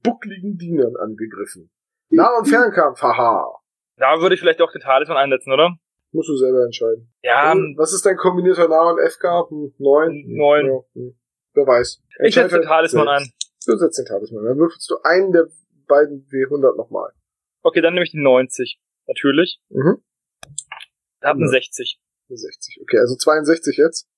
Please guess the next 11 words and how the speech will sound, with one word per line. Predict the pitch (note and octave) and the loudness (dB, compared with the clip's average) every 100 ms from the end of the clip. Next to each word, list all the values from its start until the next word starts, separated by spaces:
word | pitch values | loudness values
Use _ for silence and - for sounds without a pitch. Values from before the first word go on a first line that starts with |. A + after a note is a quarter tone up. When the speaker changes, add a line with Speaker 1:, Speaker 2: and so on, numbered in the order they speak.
| _ | _
Speaker 2:
Ja. | C3+ C#3 - _ _ | -2 0 -2 _ _
Speaker 1:
Wenn | C#3+ F#3 A#3+ | 0 0 0
dem | G3 F#3 C#3+ | 2 2 2
langsamsten | B2+ F#3+ A#3+ F#3 F3+ F#3+ F3+ - F3+ - | 2 2 0 0 2 2 -2 -2 -4 -2
Abenteurer | C#3 D3+ D#3+ E3 - C#3 C#3+ C3 C#3+ | 2 2 0 -4 -2 2 2 2 0
ein | C#3 C3+ | 0 -2
Bewegungswurf | A#2+ G#2 A#2+ G3+ F#3+ F#3 - C3 C3 C3 - | -2 0 0 0 -2 -8 -6 0 0 0 -4
plus | C#3 C#3 - | -2 -2 -2
eins | B2+ C3+ C3+ - | 0 0 -2 -4
gelingt, | - A2+ G#2 E2+ D#2+ - - - _ _ _ _ | -2 -2 -4 -10 -14 -8 -8 -10 _ _ _ _
Speaker 2:
Ja. | B2+ B2 D3 | 0 2 2